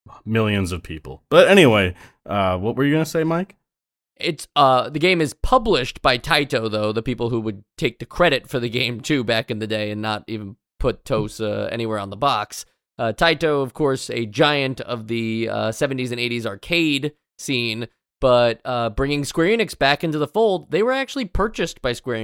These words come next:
Speaker 2: Enix in two thousand and five for a, you know, good sum of money, and so I just wanted to bridge that connection back to Crisis Core and Square Enix and Demon Sword, right? The game that we're
Speaker 1: Yeah,
Speaker 2: definitely not
Speaker 1: Demon
Speaker 2: trying to
Speaker 1: Sword.
Speaker 2: avoid talking about.
Speaker 1: <laughs>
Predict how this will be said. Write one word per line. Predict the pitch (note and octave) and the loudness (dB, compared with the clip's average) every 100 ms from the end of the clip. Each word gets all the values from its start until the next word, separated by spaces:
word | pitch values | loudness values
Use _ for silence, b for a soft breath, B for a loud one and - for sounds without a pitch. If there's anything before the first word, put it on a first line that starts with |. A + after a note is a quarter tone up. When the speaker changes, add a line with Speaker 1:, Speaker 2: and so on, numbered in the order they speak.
| G#2 | -6
Speaker 2:
Enix | G2+ - | -8 -10
in | A2+ A2+ | -10 -8
two | - | -8
thousand | D3 C#3 C3 A#2 | -4 0 0 -2
and | A2+ G#2+ | -10 -4
five | A2+ G#2+ G#2+ A2 | -2 -2 -2 -4
for | - F#3 | -4 -2
a, | D#3+ D3+ - - - - | -2 -4 -10 -18 -18 -8
you | C#4 | -4
know, | D3 | -2
good | C#3+ E3+ | 0 -2
sum | - D3 A#2+ | 0 -2 -2
of | |
money, | A2 A2 A#2+ C#3 | -4 -4 -4 -4
and | B2+ | -4
so | C3+ | -2
I | C#3+ | -2
just | C#3+ | -2
wanted | D3+ B2+ | -4 -4
to | |
bridge | G#2+ A#2 B2 | -4 -2 -2
that | G#2+ A2 | 0 -2
connection | A#2 A2 - G#2 | -2 -4 -6 -4
back | G#2+ G#2+ - - | -2 -2 -4 -12
to | - | -12
Crisis | - A2 G#2+ G#2 | -4 -2 -2 -8
Core | - G#2+ G#2+ G#2 | -6 -4 -4 -4
and | G2 | -8
Square | - A2+ G#2+ | -6 -4 -4
Enix | G#2+ G#2+ G#2 - | -4 -6 -8 -10
and | G#2+ G2+ G#2 _ - | -10 -10 -14 _ 0
Demon | E3+ F3+ D3+ | 4 4 4
Sword, | C#3 C#3+ G#2 F#2 | 0 -2 -2 -4
right? | G#2+ C3+ - _ | -2 -2 -2 _
The | B2+ | -2
game | B2 C#3 C#3 C3+ B2+ | 4 4 4 -2 -4
that | C#3 B2 | -2 -2
we're | B2+ B2+ B2+ A2+ _ - | -4 -4 -4 -6 _ -2
Speaker 1:
Yeah, | B2 D3+ | 4 6
Speaker 2:
definitely | D3+ | 6
not | D3 | 4
Speaker 1:
Demon | B2 B2 | 6 8
Speaker 2:
trying | A2 | 6
to | F#2+ | 4
Speaker 1:
Sword. | C#3+ C3 | 2 4
Speaker 2:
avoid | C3+ C#3 C#3 | 2 2 0
talking | D3+ C#3 C3+ D3+ | 2 2 2 -2
about. | C#3+ D#3 D#3 A#2+ G2 - | 2 2 4 2 2 2
Speaker 1:
<laughs> | A3+ - C#4 - | 2 2 -8 -8